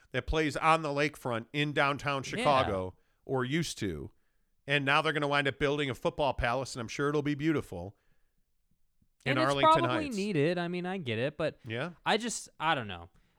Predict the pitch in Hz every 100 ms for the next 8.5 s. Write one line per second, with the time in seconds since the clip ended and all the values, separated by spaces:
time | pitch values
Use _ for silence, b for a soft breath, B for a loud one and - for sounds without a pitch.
0 | _ 160 165 160 147 127 165 147 170 123
1 | 151 185 208 202 175 185 175 156 - 175
2 | 156 185 208 190 165 143 - - 147 151
3 | 151 135 139 135 117 123 117 - 120 113
4 | 107 110 107 - 113 - 143 123 110 104
5 | 98 90 87 90 90 104 - 131 113 120
6 | 107 107 101 - 104 95 95 92 92 90
7 | 92 101 98 101 110 107 - - 107 101
8 | 110 107 113 98 95